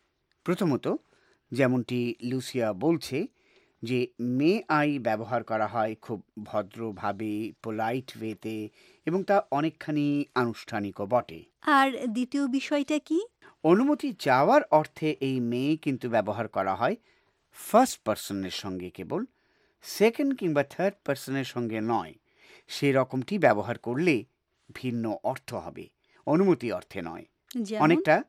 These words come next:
Speaker 1: প্রার্থনা অর্থে।
Speaker 2: আচ্ছা।
Speaker 1: যেমন ধরো, আমি যদি বলি, "May you succeed in your exam,"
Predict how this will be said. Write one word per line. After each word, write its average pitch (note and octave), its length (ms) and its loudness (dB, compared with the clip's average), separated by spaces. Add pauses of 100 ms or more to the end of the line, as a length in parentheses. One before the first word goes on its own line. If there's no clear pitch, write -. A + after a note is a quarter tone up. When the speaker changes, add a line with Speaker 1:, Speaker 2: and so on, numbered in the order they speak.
(480)
Speaker 1:
প্রার্থনা B2 480 0
অর্থে। - 440 -14 (120)
Speaker 2:
আচ্ছা। - 420 -14 (600)
Speaker 1:
যেমন A3 320 8
ধরো, F3+ 300 4
আমি C#3+ 200 2
যদি B2+ 260 -2
বলি, C#3 420 0 (540)
"May G3+ 380 2
you F3 100 4
succeed D3+ 560 0 (120)
in B2+ 100 0
your A#2 240 -2
exam," C#3 520 2